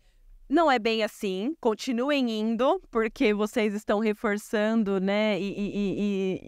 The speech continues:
e, e estimulando todo esse contato, esse convívio, esse vínculo,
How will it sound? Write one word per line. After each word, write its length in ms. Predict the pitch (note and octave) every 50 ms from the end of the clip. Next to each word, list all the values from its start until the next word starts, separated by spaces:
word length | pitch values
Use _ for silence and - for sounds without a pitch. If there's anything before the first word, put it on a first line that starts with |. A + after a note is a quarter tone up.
| - G3
e, 0 | F#3+
e 40 | - _ _ _ _ - - _ _ _ _ _ _ - G3+
estimulando 1080 | F#3+ - - - A#3+ A3+ A3 G#3+ A3 G#3+ G#3 G#3 A3 C4 D4+ D4 B3 A3 G#3+ G3+ G3+
todo 360 | - - A3 G3+ G3 F#3 G3+
esse 400 | G3 G3 G3 - - - G3 F3+
contato, 540 | - - F#3+ F3+ F3 - G3+ G3 G#3 G#3 -
esse 160 | G3+ - -
convívio, 480 | - - F#3+ F#3 F3+ F3+ G#3 G#3+ E3+ F#3
esse 220 | F#3 - - F#3+
vínculo, 600 | E3 D#3+ F3 F3+ F#3 G#3 G#3 - B3+ B3+ C4 B3+